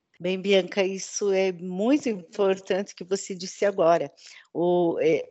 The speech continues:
o mais bonito de todo esse trabalho da comissão, desse movimento Mulher Cooperativista, é isso. Cada uma de nós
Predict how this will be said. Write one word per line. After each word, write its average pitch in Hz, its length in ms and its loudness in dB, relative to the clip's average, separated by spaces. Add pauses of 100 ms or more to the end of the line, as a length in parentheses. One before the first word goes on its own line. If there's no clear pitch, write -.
(140)
o 170 140 0
mais 226 320 4
bonito 190 640 0
de 160 140 -4
todo 202 300 4
esse 165 240 -8
trabalho 160 500 2
da 147 140 -4
comissão, 185 600 0
desse 156 280 -6
movimento 165 640 -4
Mulher 165 320 2
Cooperativista, 165 960 -2
é 196 40 2
isso. 175 420 -4 (720)
Cada 262 380 6
uma 208 300 2
de 170 160 -8
nós 180 680 -2